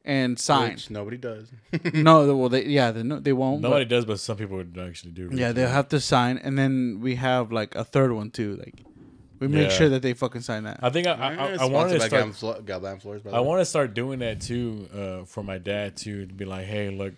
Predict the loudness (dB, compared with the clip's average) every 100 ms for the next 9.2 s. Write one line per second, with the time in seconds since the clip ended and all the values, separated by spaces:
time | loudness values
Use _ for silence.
0 | _ _ -20 -18 -2 -2 0 -2 -4 0
1 | 2 2 0 -4 -6 -8 -8 -6 -8 _
2 | -10 -8 -8 -4 -2 2 2 0 -2 -4
3 | -2 -2 -2 -4 -4 -4 -2 -4 -4 -6
4 | -6 -6 -8 -6 -10 -10 -8 -8 -10 -12
5 | -12 -12 -12 -14 -12 -12 -12 -14 _ -16
6 | -10 -2 4 4 4 4 6 6 4 -2
7 | -2 0 0 -2 -2 -6 -6 -12 -20 -20
8 | _ -10 -8 -6 -8 -14 -20 -16 -14 -14
9 | -16 -20